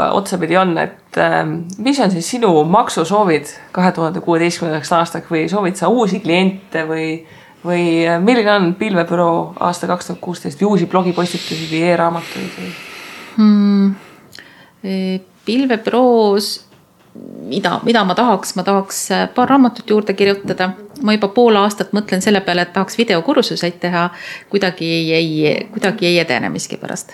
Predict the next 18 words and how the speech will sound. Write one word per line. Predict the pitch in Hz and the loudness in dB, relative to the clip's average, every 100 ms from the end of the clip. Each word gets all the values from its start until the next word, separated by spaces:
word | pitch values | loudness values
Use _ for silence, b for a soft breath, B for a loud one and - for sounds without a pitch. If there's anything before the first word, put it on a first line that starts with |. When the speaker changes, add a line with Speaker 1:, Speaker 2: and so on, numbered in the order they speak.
| - | -16
Speaker 2:
Ehk | - - | -14 -8
uuel | 185 165 - | -8 -8 -10
aastal | - - | -12 -14
edeneb. | - 135 - - _ _ - | -14 -16 -18 -20 _ _ -16
Speaker 1:
Ahah, | 170 170 151 - | -2 0 2 4
aga | 160 160 156 156 151 151 147 147 | 2 4 4 6 4 2 0 2
mikrofon | 185 196 180 170 160 | 2 2 0 0 0
ja | 160 | 2
videokaamera | 165 175 160 160 156 156 160 | 2 2 2 2 0 0 0
ja | 160 160 | 0 0
on | 156 165 175 | 0 -2 -4
juba | 185 76 - | 0 0 2
esimesed | 269 190 170 | 2 2 0
sammud | 175 180 175 | 0 -2 0
tehtud? | 190 170 147 - - B B B 208 | -2 -2 -8 -12 -20 B B B -2
Speaker 2:
Mikrofon | 220 208 202 180 | 0 0 0 0
on | 175 | 2
olemas, | 185 202 180 170 175 185 | 2 2 2 0 -2 -4